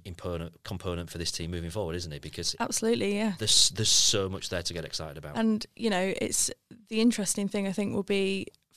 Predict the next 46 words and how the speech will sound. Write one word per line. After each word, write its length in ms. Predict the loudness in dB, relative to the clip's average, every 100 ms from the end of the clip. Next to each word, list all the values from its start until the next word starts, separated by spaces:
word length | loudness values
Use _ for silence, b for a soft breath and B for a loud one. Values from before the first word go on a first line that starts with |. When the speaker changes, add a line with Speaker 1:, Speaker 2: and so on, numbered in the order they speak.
| 0
Speaker 2:
finding 500 | 0 2 0 0 -2 -8 -4
where 260 | 0 2
he's 180 | 0 -2
gonna 160 | -2 -4 -2
play 160 | 0 0
because, 460 | -2 -2 2 0 0
um, 360 | 0 0 0 -4 B B
you 80 | -2
know, 80 | 0
we've 160 | 2
seen 220 | 2 4 2
him 100 | 2
at 60 |
right 240 | 2 2 2
back, 340 | -2 -2 -4 -4
but, 220 | 0 0 0
um, 440 | -2 0 -2 -4
we 100 | -6
spoke 280 | -6 -2 -2
to 100 | 0 0
him 160 | 0
just 200 | 2 2
after 240 | 2 -2 -4
he'd 100 | -2
signed, 380 | 0 0 0 -2
and 80 |
I 60 | -4
think 240 | -2 -2
he 60 | 0
said 180 | 0 0
he'd 180 | -2 -6
prefer 540 | -8 -2 2 2 2 -2 _ _
usually 480 | -4 2 4 4 0
to 100 | -2
be 100 | 0
at 80 | 2
centre 280 | 2 0 0
back. 280 | 0 0 0
So, 320 | 0 2 0 B B B B B
you 80 | -2
know, 120 | 2
looking 300 | 4 2 2
ahead 220 | 0 0 -2
to 100 | 0
next 200 | 0 0
season 540 | -2 -2 -2 -2 -4